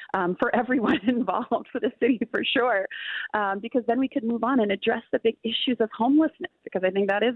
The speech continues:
that is an ongoing issue. And of course, this is all putting a, a, uh, casting a, a shadow over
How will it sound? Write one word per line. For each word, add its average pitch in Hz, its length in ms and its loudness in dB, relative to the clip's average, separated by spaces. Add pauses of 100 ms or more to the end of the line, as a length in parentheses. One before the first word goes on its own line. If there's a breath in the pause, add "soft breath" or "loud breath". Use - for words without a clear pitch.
(140)
that 196 160 2
is 240 140 2
an 208 140 0
ongoing 196 500 2
issue. 226 240 2
And 262 80 4
of 202 160 -4
course, 269 220 0 (380 loud breath)
this 254 140 2
is 254 160 2
all 214 400 0
putting 220 260 0
a, 190 280 0
a, 185 300 0 (480)
uh, 185 160 0 (140)
casting 220 380 0
a, 180 160 4
a 196 80 0 (140)
shadow 220 400 2
over 190 500 4